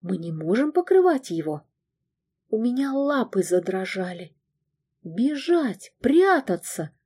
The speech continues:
но куда? Я юркнула за створку двери и, не дыша, прислушалась. «С оборотнем мы решим сами»,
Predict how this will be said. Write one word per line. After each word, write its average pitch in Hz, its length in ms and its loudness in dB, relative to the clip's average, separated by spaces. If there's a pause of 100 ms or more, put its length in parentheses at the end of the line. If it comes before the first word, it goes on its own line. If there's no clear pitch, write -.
(160)
но 170 220 -12
куда? 233 1000 -4 (640)
Я 285 220 0
юркнула 262 720 2
за 247 160 2
створку 269 580 0
двери 277 380 2
и, 247 200 -2
не 247 140 -2
дыша, 262 320 0
прислушалась. 175 880 -4 (840)
«С - 240 -12
оборотнем 240 920 0
мы 220 240 2
решим 269 420 -2
сами», 165 680 -6